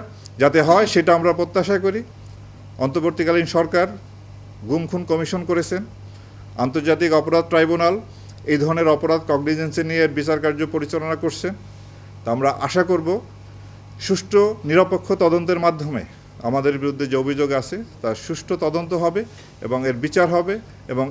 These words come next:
এইভাবেই আমাদের দায়মুক্তি সম্ভব। অন্য কোনোভাবেই, অন্য কোনোভাবেই আমরা এই দায় থেকে মুক্ত হতে পারবো না। কেবলমাত্র সুষ্ঠু তদন্ত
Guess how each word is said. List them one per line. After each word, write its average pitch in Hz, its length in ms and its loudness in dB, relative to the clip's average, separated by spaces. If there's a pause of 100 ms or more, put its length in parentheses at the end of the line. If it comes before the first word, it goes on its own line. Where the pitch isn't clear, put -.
এইভাবেই 185 480 6 (340)
আমাদের 143 400 2 (320)
দায়মুক্তি 143 440 2 (100)
সম্ভব। 107 340 -4 (200)
অন্য 160 180 -2 (140)
কোনোভাবেই, 175 480 4 (600)
অন্য 147 200 -4 (140)
কোনোভাবেই 160 520 2 (440)
আমরা 131 300 2 (200)
এই 127 160 2
দায় 131 240 4
থেকে 151 260 0
মুক্ত 139 280 -4
হতে 151 160 2
পারবো 147 320 2
না। 165 120 -4 (220)
কেবলমাত্র 143 500 0
সুষ্ঠু - 380 -6
তদন্ত 151 400 0